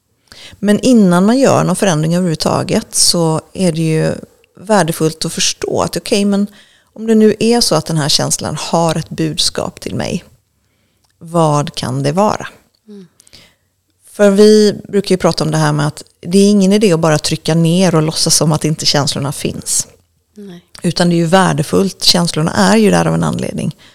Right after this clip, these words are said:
Speaker 1: Så att vi helt enkelt tittar på vad betyder den här känslan, vad är det för budskap den har med sig till mig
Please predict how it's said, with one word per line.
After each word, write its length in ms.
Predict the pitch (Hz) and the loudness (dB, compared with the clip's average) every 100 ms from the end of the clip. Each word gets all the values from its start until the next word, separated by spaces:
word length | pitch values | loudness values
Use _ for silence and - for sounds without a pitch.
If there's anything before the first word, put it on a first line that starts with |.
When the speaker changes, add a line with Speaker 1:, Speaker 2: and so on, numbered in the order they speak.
| _ _ _ _ _ | _ _ _ _ _
Speaker 1:
Så 140 | - 185 | 2 2
att 120 | 190 | 4
vi 40 | |
helt 240 | 190 165 170 | 2 2 -2
enkelt 640 | 160 - 165 160 - - _ _ _ - | -4 -2 -2 -4 -8 -14 _ _ _ -20
tittar 280 | - - 185 | -16 -4 -2
på 320 | 185 165 156 - _ _ _ _ - | 0 -2 -2 -6 _ _ _ _ -18
vad 300 | 165 208 220 | 0 2 2
betyder 400 | 233 - 185 185 | 0 -2 -2 0
den 100 | 185 | 0
här 140 | 175 170 | 0 0
känslan, 680 | 170 160 - 151 151 151 | 0 0 -2 -2 -2 0
vad 100 | 170 | 0
är 40 | 170 | 0
det 60 | |
för 80 | 165 | -2
budskap 600 | 156 170 160 - - 143 | -2 0 0 -2 -4 -4
den 120 | 151 151 | -4 -2
har 100 | 151 | 0
med 240 | 147 165 | 0 -2
sig 160 | 196 202 | -2 -2
till 120 | 202 | -2
mig 300 | - 180 | -2 -6